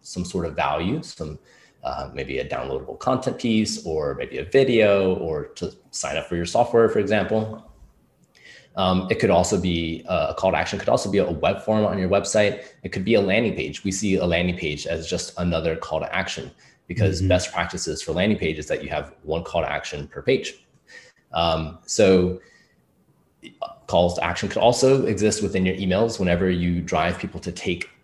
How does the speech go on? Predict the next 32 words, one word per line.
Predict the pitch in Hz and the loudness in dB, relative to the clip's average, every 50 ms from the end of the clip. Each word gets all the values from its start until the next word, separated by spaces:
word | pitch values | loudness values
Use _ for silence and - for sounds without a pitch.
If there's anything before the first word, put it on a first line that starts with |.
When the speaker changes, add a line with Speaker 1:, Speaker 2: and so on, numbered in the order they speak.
| _ - | _ -8
Speaker 1:
the | 90 95 | -6 -4
action | - 85 85 85 - - 90 | -2 -2 -4 -4 -4 -4 -4
that | 85 78 - | -4 -4 -4
you | 82 | -4
want | 80 76 73 | -4 -6 -6
them | 73 - | -8 -12
to | 80 | -14
take | 76 - - 80 92 - - | -10 -6 -6 -4 -4 -6 -6
and | - 80 80 73 - | -8 -8 -8 -8 -10
to | - - 78 71 - | -10 -10 -10 -12 -10
click. | - - 101 - - - - - - _ _ _ _ - | -4 -2 -2 -2 -2 -6 -14 -20 -20 _ _ _ _ -4
Um, | 80 76 76 76 76 73 73 78 80 - _ | -2 0 0 0 -2 -4 -6 -10 -12 -10 _
that | - 87 90 - - | -4 -2 -2 -2 -2
also | 95 95 - - 85 76 | -4 -4 -2 -4 -6 -6
is | 73 73 71 | -6 -8 -8
a | 76 | -10
call | 73 - - 76 73 | -12 -8 -8 -8 -8
to | 76 - | -8 -10
action. | - - - - - - - | -12 -12 -14 -16 -18 -18 -6
So, | - 113 107 104 107 107 - - - - _ _ _ | 0 2 2 2 2 -2 -6 -12 -20 -20 _ _ _
um, | 98 98 95 92 90 | 0 2 2 2 2
with | 117 123 - - | 0 -2 -4 -4
Convertflow, | - 127 113 107 - - 101 95 | 0 4 4 4 6 4 4 4
you | 95 95 | 4 2
can | 95 107 | 0 -2
create | 98 - 98 92 87 90 - | -2 -2 0 -2 -2 -4 -6
different | 113 95 80 - | -8 -8 -8 -8
types | - - 107 107 - | -6 -4 -4 -4 -4
of | - 90 - - | -6 -6 -6 -6
calls | - - 80 87 90 - | -4 -4 -4 -2 -4 -6
to | - - | -8 -8
action. | 73 73 - - - 98 120 120 | -8 -6 -6 -4 -4 -4 -4 -6